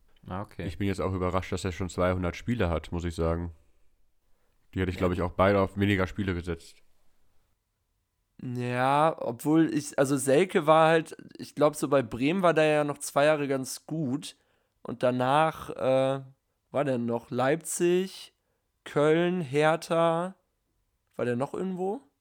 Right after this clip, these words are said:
Speaker 3: Wieder in Bremen?
Speaker 2: Ja, und ich glaub sonst nicht.
Speaker 1: Hm. Ja, keine Ahnung.
Speaker 3: Ja.
Speaker 1: Aber eigentlich, äh, schöne Kategorie, das mit den, äh,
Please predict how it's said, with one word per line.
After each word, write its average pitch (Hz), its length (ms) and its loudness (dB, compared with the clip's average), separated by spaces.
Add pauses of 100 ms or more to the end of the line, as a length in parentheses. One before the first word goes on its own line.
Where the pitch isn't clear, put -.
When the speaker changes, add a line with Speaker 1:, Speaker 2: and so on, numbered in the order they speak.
(1300)
Speaker 3:
Wieder 151 260 0
in 165 140 -2
Bremen? 170 520 -2 (920)
Speaker 2:
Ja, 101 140 -12
und 92 80 -10
ich 90 100 -14
glaub - 260 -10
sonst 92 280 -12
nicht. 98 300 -12 (100)
Speaker 1:
Hm. 85 160 -10 (720)
Ja, 92 200 -10
keine 92 280 -12
Ahnung. 87 260 -8 (320)
Speaker 3:
Ja. 113 280 -8
Speaker 1:
Aber 92 160 0
eigentlich, 107 340 -2
äh, 110 120 -4
schöne 127 260 -6
Kategorie, 117 500 -8
das - 240 -10
mit 87 200 -12
den, 85 320 -8
äh, 85 320 -12